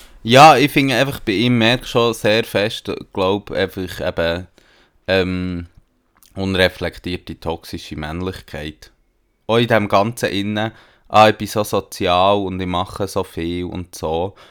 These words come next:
Und dann eben auch sagen, «Ja, ich bin eben nicht wie die anderen.» Das ist für mich so die, die Überschneidung von kapitalistischer Logik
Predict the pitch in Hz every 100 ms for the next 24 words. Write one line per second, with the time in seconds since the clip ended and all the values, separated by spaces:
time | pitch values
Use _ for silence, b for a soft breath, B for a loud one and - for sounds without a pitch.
0 | b - 101 110 101 101 - 107 104 101
1 | 110 107 101 - 95 101 101 104 101 90
2 | 87 90 90 90 90 95 92 - 98 101
3 | 101 b b - 104 101 - 90 92 -
4 | - - 98 87 - 107 107 104 107 -
5 | 95 87 90 90 _ _ _ - 104 -
6 | 104 - 90 92 117 - 117 - 110 98
7 | 95 113 - 131 135 - -